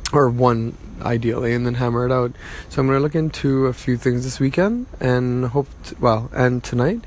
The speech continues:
I'll, uh, I'll report back. Hope everyone in the U S is having a great sleep. You should, you guys all should be asleep by now,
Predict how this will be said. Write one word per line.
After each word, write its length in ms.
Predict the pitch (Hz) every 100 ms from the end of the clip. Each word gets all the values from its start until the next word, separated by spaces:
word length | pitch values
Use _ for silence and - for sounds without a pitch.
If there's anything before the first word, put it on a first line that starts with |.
| - - - - - - - -
I'll, 340 | 123 120 123
uh, 300 | 120 117 117
I'll 160 | 120 120
report 320 | 123 135 143
back. 240 | 175 143
Hope 220 | - 131 127
everyone 680 | 127 135 135 131 135 131
in 200 | 117 123
the 100 | 123
U 260 | 120 120 120
S 320 | 165 - -
is 200 | 123 113
having 320 | 120 120 120
a 80 | 120
great 540 | 123 120 123 123 117
sleep. 600 | - - - 123 160 -
You 80 | -
should, 220 | 113 117
you 140 | 120 117
guys 180 | 113 117
all 80 |
should 180 | 113 120
be 100 | 113
asleep 300 | 117 - 143
by 120 | 165
now, 240 | 170 196